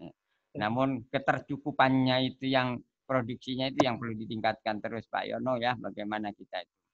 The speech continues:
Untuk pemanfaatan pasar Margalela, Pak Gufron tadi menyebutkan, kami memang diperintah Bapak Bupati kemarin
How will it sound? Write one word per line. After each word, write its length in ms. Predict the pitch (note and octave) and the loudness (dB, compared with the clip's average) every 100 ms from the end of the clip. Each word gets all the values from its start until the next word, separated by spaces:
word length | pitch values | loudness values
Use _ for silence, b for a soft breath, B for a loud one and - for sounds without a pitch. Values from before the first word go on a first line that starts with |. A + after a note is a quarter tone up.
| _ _ _ _ _ _ | _ _ _ _ _ _
Untuk 320 | C#3+ C3 F#3+ F3 | -6 -2 -2 2
pemanfaatan 800 | E3+ E3 D3 D3 C#3 C#3+ C3 B2+ | 4 4 4 2 4 2 2 2
pasar 320 | B2 B2 A#2 | 0 0 0
Margalela, 800 | A#2 A2 G#2 F#2+ F#2+ G2+ B2+ C#3+ | 0 2 0 0 0 2 2 0
Pak 200 | A2 F#2 | -2 -4
Gufron 480 | G2 - - A2 G2+ | -6 -12 -4 -4 -2
tadi 320 | G2 F#2+ G2 | -4 -4 -6
menyebutkan, 800 | G2 G2 F#2 G2 - B2 C3 C3 | -6 -6 -8 -12 -8 0 0 0
kami 400 | A#2+ A#2+ C3+ D3 | 0 2 2 2
memang 480 | C3+ A#2 A2+ C3+ B2+ | 2 2 4 2 -2
diperintah 480 | A2+ A#2+ A#2+ A2+ A#2+ | -6 -4 -2 0 2
Bapak 320 | A2+ A2+ G2 | 2 0 -2
Bupati 480 | A2 A2 G#2+ C#3 B2 | -2 -4 -4 -8 -10
kemarin 640 | A2+ G#2+ G2+ A2+ C#3 D3 | -6 -4 -2 2 4 4